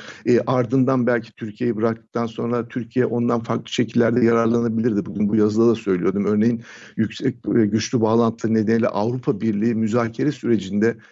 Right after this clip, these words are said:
Derviş önemli rol oynayabilirdi. Faydalanılmadı ama bana göre, e, o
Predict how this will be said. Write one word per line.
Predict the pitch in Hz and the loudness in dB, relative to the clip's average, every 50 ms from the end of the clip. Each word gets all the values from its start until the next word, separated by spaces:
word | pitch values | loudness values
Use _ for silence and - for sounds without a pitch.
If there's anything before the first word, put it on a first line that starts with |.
| - _ _ _ | -20 _ _ _
Derviş | 131 120 120 117 113 - - | -2 -2 -2 -4 -6 -8 -8
önemli | 131 120 120 117 127 135 127 | -6 -6 -4 -4 -4 -2 -2
rol | 120 113 110 110 113 113 | 0 0 0 0 0 0
oynayabilirdi. | 113 113 113 113 110 110 117 104 98 92 98 123 131 | 0 0 0 0 -2 -2 -2 -4 -4 -6 -6 -8 -6
Faydalanılmadı | 123 - 147 147 135 147 143 147 147 135 117 101 101 127 | -4 -2 -2 2 2 2 2 2 2 2 2 0 0 0
ama | 135 120 104 107 123 | -2 -2 -2 0 0
bana | 131 135 131 | 0 0 0
göre, | 117 117 120 120 120 113 117 - - - - - _ - | 2 2 4 4 2 0 0 -4 -14 -20 -20 -20 _ -2
e, | 110 110 113 113 110 110 110 113 110 107 113 113 110 107 110 113 110 113 117 113 - | 0 2 4 4 4 4 2 2 2 2 0 0 0 0 0 0 0 0 -2 0 0
o | 131 120 | 0 0